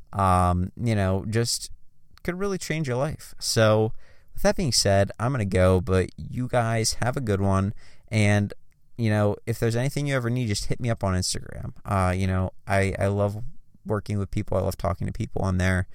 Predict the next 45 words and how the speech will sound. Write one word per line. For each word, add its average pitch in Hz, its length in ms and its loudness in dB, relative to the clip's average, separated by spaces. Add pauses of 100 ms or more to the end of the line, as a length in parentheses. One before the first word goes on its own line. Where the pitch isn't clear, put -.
(300)
It's 117 420 2
something 117 400 0
that 104 120 2
I 95 120 4
enjoy. 95 540 0
It 107 180 -6 (180)
gives 107 180 -2
me, 101 280 0
you 98 140 0
know, 92 280 0 (500)
gives 151 160 2
me 170 80 4
something 135 280 2
that 110 100 2
I 107 60 0
can 104 140 0
do 101 120 2
to - 80 -2
help - 200 -2
people, - 420 -6
and 101 120 -2
I 98 80 2
enjoy 95 320 -4
that. - 260 -12
So 113 340 4 (360)
any 156 180 2
questions, 120 500 2
just - 160 -2
hit 104 100 -2
me 110 140 2
up. 98 260 2
You - 80 -2
know, - 80 -4 (480)
can't 117 220 2
answer 98 260 2
every 92 200 2
question, 90 440 0
like, 92 240 -4 (300)
"Hey, 113 300 6
you 92 380 -2
know, 92 220 2
what 110 440 2
was 113 260 0
the 104 140 2
exact 101 420 2